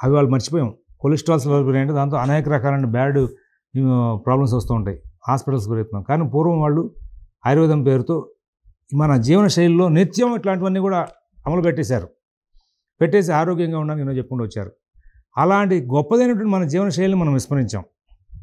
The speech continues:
విస్మరించి ఇవాళ ఎట్లా పడితే అట్లా వెళ్తూ రోగనిరోధక శక్తులు తగ్గి ఇవాళ సమాజంలో వచ్చేటువంటి ఇతరమైనటువంటి చెడు ప్రభావాలకి లోనై మనం వాటితో భయపడే పరిస్థితికి వచ్చాం.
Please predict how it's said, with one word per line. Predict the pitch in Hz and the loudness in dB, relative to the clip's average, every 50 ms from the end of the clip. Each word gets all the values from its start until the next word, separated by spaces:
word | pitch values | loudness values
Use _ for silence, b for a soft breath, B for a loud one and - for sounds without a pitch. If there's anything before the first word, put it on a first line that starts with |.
| - - _ _ _ - | -18 -18 _ _ _ -4
విస్మరించి | 135 - - - 185 - - 196 190 185 - 196 190 147 - - b b b b b b b b - | -4 -4 0 0 0 2 2 2 0 2 2 0 0 0 -2 -8 b b b b b b b b -2
ఇవాళ | 139 147 160 160 156 135 123 110 113 | 0 2 4 4 4 2 2 0 -4
ఎట్లా | 120 - 165 170 | -4 -2 2 2
పడితే | 175 170 135 170 | 2 2 0 -2
అట్లా | 151 127 151 | -2 -2 0
వెళ్తూ | 143 143 135 147 170 - 175 - _ - _ _ _ - - - - _ _ _ _ _ _ _ _ - | 0 0 0 0 -2 -2 -4 -10 _ -20 _ _ _ -20 -20 -20 -20 _ _ _ _ _ _ _ _ -2
రోగనిరోధక | 120 127 156 175 190 190 190 180 185 180 170 151 | 0 2 2 4 4 2 2 4 4 4 2 2
శక్తులు | 139 156 - 151 143 120 | 2 -2 -2 -2 -2 -2
తగ్గి | 131 127 160 185 - - - - b b b _ _ _ _ _ _ - | 0 0 0 -2 -4 -6 -16 -20 b b b _ _ _ _ _ _ -4
ఇవాళ | 135 139 143 131 | -2 0 0 0
సమాజంలో | - 123 139 170 185 175 185 185 180 180 | 0 2 2 2 2 2 0 2 2 2
వచ్చేటువంటి | 165 170 - 165 160 160 160 156 135 147 143 131 120 - - _ _ _ _ _ _ _ - | 0 2 0 0 0 0 0 -2 0 0 0 0 0 -2 -6 _ _ _ _ _ _ _ -2
ఇతరమైనటువంటి | 131 123 190 190 208 214 220 220 220 214 170 190 202 196 160 185 180 156 135 123 - - - - - - _ _ _ - - - - _ - 139 | 0 2 4 4 4 4 4 2 0 0 2 2 0 2 4 4 4 4 2 0 -2 -6 -12 -16 -18 -20 _ _ _ -20 -20 -20 -18 _ 0 2
చెడు | 143 165 196 196 185 175 175 - 139 | 4 6 6 4 4 2 -2 -6 -8
ప్రభావాలకి | 151 113 131 147 156 160 156 156 151 156 147 127 117 117 - - | -8 -4 -4 -2 0 0 0 0 -2 -2 -2 -2 -2 -4 -6 -4
లోనై | 120 131 147 156 151 131 117 110 - _ _ _ _ _ _ _ _ _ _ _ _ _ - _ - | -2 0 0 0 0 -2 -2 -4 -8 _ _ _ _ _ _ _ _ _ _ _ _ _ -18 _ -2
మనం | 127 131 139 127 120 | 0 2 2 2 2
వాటితో | 123 135 139 135 165 | 2 2 2 0 -2
భయపడే | 131 101 127 123 139 143 143 139 127 | 0 2 2 2 4 4 2 2 2
పరిస్థితికి | - 123 117 - - 117 120 | 0 -2 -2 -2 -4 -6 -6
వచ్చాం. | 107 - - 101 95 | -6 -6 -10 -12 -12